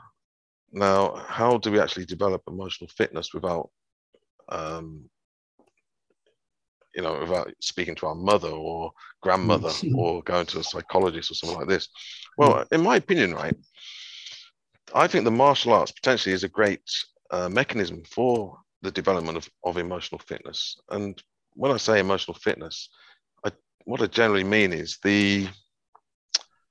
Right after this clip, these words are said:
Speaker 1: the ability to withstand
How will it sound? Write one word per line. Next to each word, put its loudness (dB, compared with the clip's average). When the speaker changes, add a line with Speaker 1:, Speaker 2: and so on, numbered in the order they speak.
Speaker 1:
the 0
ability 2
to 0
withstand -2